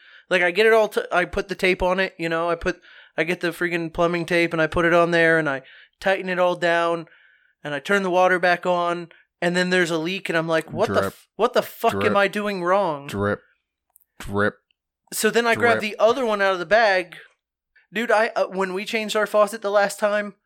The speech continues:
Speaker 1: literally went back to Home Depot five times. You know what it ended up being? The fucking faucet I bought, those fittings were mis-, uh, misthreaded.
Speaker 2: So I don't feel bad for you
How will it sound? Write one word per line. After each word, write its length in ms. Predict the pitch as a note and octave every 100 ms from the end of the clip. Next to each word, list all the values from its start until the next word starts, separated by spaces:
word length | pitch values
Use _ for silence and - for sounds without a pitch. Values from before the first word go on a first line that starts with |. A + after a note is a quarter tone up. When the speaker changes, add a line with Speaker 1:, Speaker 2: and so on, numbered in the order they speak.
| _ _ _ _ _ -
Speaker 1:
literally 340 | E3+ A#3 A#3+
went 140 | A3 G3+
back 160 | G#3
to 80 | G3+
Home 180 | G3 G3
Depot 280 | G3 G3 F#3+
five 260 | - F#3+ -
times. 320 | G3+ G3 D#3
You 80 | F3
know 100 | G3
what 100 | G3+
it 80 |
ended 220 | F#3 F#3+ F3+
up 140 | E3
being? 340 | D#3+ E3 F#3+ - _ _ _ _ -
The 60 | -
fucking 360 | - G#3 G3+
faucet 420 | E3+ F3 F#3 G#3+ G#3
I 160 | F#3+
bought, 320 | F3 F#3+ G#3 - _ _ _ _ _ _ _ _
those 360 | C#3 F3+ -
fittings 500 | - F#3+ E3+ D#3 -
were 140 | D3+ D3+
mis-, 460 | D3+ D3+ D3 - - _ _ _
uh, 400 | D3+ C#3 B2 - - _ _
misthreaded. 680 | E3 D#3 - D#3 D3 B2 - - _ _ _ _ _ _ _ _ _
Speaker 2:
So 260 | - E3 -
I 120 | E3+
don't 200 | A3 G#3
feel 220 | - E3+
bad 320 | A2 A#2 C3
for 140 | - D3
you 360 | D3+ D#3+ D3+